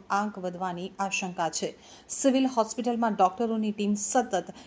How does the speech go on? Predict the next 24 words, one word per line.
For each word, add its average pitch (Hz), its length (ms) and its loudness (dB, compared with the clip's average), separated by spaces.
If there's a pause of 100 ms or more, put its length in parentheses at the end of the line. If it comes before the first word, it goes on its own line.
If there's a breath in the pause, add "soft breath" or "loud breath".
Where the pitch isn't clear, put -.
(140 loud breath)
ઈજાગ્રસ્તોની 220 800 2
દેખરેખ 208 500 0
રાખી 202 260 -2
રહી 240 160 2
છે. 320 200 2 (420 loud breath)
વડાપ્રધાન 262 540 8
નરેન્દ્ર 277 300 4
મોદી 254 260 4
સિવિલ 247 300 -2
હોસ્પિટલની 240 600 2
જૂની 233 380 2
બિલ્ડિંગના 208 500 2
ત્રીજા 226 440 0
માળ 196 260 -2
ઉપર 185 180 -10
પહોંચ્યા 185 340 -4
હતા. 196 260 0 (500 loud breath)
તો 247 60 6
અમદાવાદમાં 294 640 6
મોટી 247 460 2
વિમાની 220 500 0
દુર્ઘટના 208 560 -4
બની 214 220 0
હતી. 277 300 4